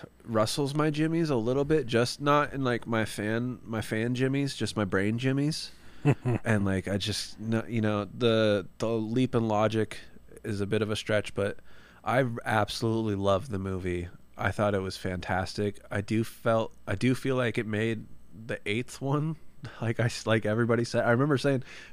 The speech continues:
Speaker 1: people are saying that it kinda undoes eight, and it did. You could s-, watch number seven and number nine and skip eight, and it wouldn't matter at all.
Speaker 2: <laughs>
Speaker 1: But I absolutely love number nine. I'd pay to see it again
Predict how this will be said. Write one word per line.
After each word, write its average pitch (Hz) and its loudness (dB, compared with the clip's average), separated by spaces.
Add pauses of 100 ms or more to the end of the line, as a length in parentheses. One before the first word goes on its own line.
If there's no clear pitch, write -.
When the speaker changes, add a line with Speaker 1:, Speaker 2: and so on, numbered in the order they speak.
Speaker 1:
people 139 2
are 190 6
saying 120 2
that 117 4
it - -2
kinda 110 0
undoes 101 0
eight, 123 -2 (260)
and 95 -2
it 90 -6
did. 107 2 (540)
You 98 -6
could 101 -2 (120)
s-, - -6 (120)
watch 101 0
number 131 2
seven 117 4
and 95 -2
number 101 2
nine 95 0
and 95 -6
skip - 0
eight, 95 0
and 95 -6
it 73 -6
wouldn't 92 -2
matter 87 0
at 85 -2
all. 85 -4 (320)
Speaker 2:
<laughs> 120 2 (520)
Speaker 1:
But 104 4
I 95 2
absolutely 107 0
love 104 2
number 101 0
nine. 95 0
I'd 92 -2 (300)
pay 98 0
to 98 -2
see 95 -2
it 90 -2
again 95 -4